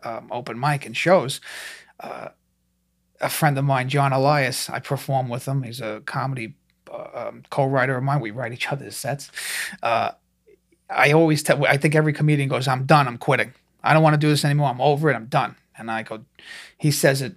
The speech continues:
almost as much, probably more than me. And I go, "John, try. Try to just walk away from it." And he goes, "I can't." I said, "Well, then stop,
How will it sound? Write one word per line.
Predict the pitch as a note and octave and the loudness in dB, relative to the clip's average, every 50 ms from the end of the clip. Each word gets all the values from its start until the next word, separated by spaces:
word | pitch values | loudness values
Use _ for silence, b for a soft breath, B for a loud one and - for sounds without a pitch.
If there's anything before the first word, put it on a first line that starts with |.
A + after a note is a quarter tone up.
| _ _ - - | _ _ -12 -10
almost | C3 A#2+ A#2 A#2+ - - | -8 -6 -6 -8 -8 -10
as | B2 - | -8 -6
much, | C#3+ B2 A2 A#2 - | -6 -6 -6 -6 -6
probably | - C3+ B2+ A#2+ | -6 -6 -4 -4
more | B2 C3+ A#2 A#2+ A2+ | -4 -4 -4 -4 -6
than | A2+ A2+ B2+ | -6 -4 -4
me. | D#3 C#3 A#2+ A#2 A2 | -4 -4 -4 -6 -10
And | A2+ A2+ | -12 -12
I | A2 | -10
go, | G#2+ A2+ A2 | -10 -12 -14
"John, | G2 - - C3 C#3+ D#3+ E3 D3+ D3 | -12 -10 -8 -6 -4 -2 -2 -2 -4
try. | - - - - - - - - - - - _ _ _ _ _ _ _ _ - | -6 -8 -8 -8 -10 -10 -10 -12 -14 -18 -20 _ _ _ _ _ _ _ _ -6
Try | - - D3 D3 D3+ | 0 2 4 4 4
to | D3 C#3+ | 2 0
just | C3+ C#3+ C3 - - | 0 -2 -2 -2 -2
walk | C3 C3+ B2+ - - | -2 -2 -2 -2 -6
away | A2 G#2 G#2 G2 | -8 -6 -8 -8
from | - - G2 - - | -10 -10 -14 -14 -14
it." | - - _ _ _ - _ _ _ _ | -16 -20 _ _ _ -20 _ _ _ _
And | - - C3 | -20 -18 -16
he | A2+ B2 | -14 -12
goes, | - A2+ A#2 | -10 -8 -6
"I | G#2+ A2 | -6 -6
can't." | - - B2 G2+ E2 - | -6 -4 -4 -4 -4 -6
I | B2 A#2+ | -10 -12
said, | - - G#2 G#2+ | -10 -10 -10 -8
"Well, | G#2 G2+ | -10 -10
then | G2 G#2 G#2+ | -12 -12 -14
stop, | - - - A2+ A2+ - | -12 -8 -6 -6 -6 -8